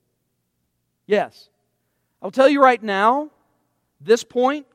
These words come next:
could be a messy point. I don't know any other way to say it. It could be a messy point. But I, I do think there should be an assumption that if somebody joins the church, you're saying, "I'm willing to be held accountable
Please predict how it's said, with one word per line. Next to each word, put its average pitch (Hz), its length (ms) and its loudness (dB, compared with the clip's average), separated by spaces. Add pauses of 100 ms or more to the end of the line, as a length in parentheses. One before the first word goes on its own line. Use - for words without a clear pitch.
could 190 120 -14
be 202 120 -8
a 170 40 -6
messy 185 380 -10
point. 135 320 -20 (1500)
I 247 80 4
don't 254 120 0
know 220 60 -2
any 208 120 -4
other 190 120 -6
way 175 100 -8
to 160 60 -14
say 208 260 -16
it. 135 120 -14
It - 800 -20
could 175 100 -20
be 214 80 -4
a 190 40 -4
messy 180 280 -10
point. 156 380 -16 (500)
But 226 100 4
I, 226 180 6
I 247 60 6
do 262 260 0
think 285 540 -6 (200)
there 247 180 4
should 240 200 -12
be 247 140 -4
an 220 120 -6 (120)
assumption 254 760 -8 (420)
that 139 100 -10
if 175 60 -10
somebody 233 340 -6
joins 202 400 -6
the 180 80 -18
church, 214 360 -8
you're 190 80 -16
saying, 196 400 -6
"I'm 202 200 -4
willing 208 300 -6
to 180 60 -16
be 180 380 -12 (300)
held 202 380 -2
accountable 156 800 -16